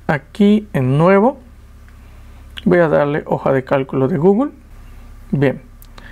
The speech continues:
me voy a ir a complementos. Yo ya tengo un complemento que se llama Mail Merge with Attachment, que precisamente lo que hace es hacer combinaciones de correo y, eh, adjuntar los archivos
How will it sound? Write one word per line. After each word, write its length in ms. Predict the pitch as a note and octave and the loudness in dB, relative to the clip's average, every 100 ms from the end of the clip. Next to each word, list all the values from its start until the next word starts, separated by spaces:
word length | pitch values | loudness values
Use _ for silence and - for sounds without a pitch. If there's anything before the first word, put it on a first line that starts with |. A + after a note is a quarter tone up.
| - - | -12 -2
me 100 | F3 | 0
voy 220 | F3 G3+ | 4 4
a 100 | G#3+ | 4
ir 260 | G#3 G#3 - | 4 2 -2
a 160 | E3 - | -4 -2
complementos. 880 | G3+ A3 A#3+ A#3+ G#3+ E3+ A3+ A3+ - | -2 0 2 4 2 2 -2 -4 -4
Yo 240 | D#3+ G#3 | 0 2
ya 120 | B3 | 2
tengo 280 | B3 A3 A3+ | 0 2 2
un 80 | A3 | 2
complemento 580 | G#3 F#3+ F#3 E3+ E3+ F#3 | 0 -2 -2 0 0 0
que 100 | E3 | 0
se 120 | D#3 | -2
llama 260 | D3+ E3 - | -2 -2 -4
Mail 480 | D3 D3 F#3 A3+ G3+ | -2 0 2 2 2
Merge 500 | E3+ F3 F#3+ - - - - - - - | 2 0 -2 -8 -20 -20 -20 -20 -20 -6
with 200 | - D3 - - | -2 -2 -2 -6
Attachment, 600 | D#3+ G#3+ A3+ - C#3 A#2+ - - - - - - | 0 0 -2 -6 -8 -10 -16 -20 -20 -20 -20 -6
que 100 | A#3 | -2
precisamente 680 | E3 F3+ F#3 G#3+ G3 F#3+ G#3+ | 0 0 2 2 2 2 0
lo 100 | A3+ | 2
que 120 | A3 | 2
hace 460 | G3 F3 G3 E3+ F3+ | 2 0 -2 0 -2
es 140 | - | -2
hacer 300 | - - E3 | -6 -4 -4
combinaciones 680 | - E3 C#3+ C3+ B2+ D#3+ G3 | -2 -2 0 0 0 0 0
de 80 | A3+ | 2
correo 400 | B3 G#3+ G#3 B3+ - - - - - - - | 2 4 2 -2 -12 -20 -20 -20 -20 -20 -2
y, 360 | A#3+ C4+ C4 - - - | 4 4 2 -4 -10 0
eh, 420 | F#3 F3+ E3 E3 | 4 4 2 0
adjuntar 800 | - E3 - F3+ E3 D#3 G#3 C#4 - - - | -2 -4 -4 -2 -2 0 0 -2 -10 -20 -8
los 300 | - D3+ D3 | -2 0 0
archivos 720 | C#3+ C#3 - F#3+ B3 C4+ - | -2 -2 2 2 2 -2 -10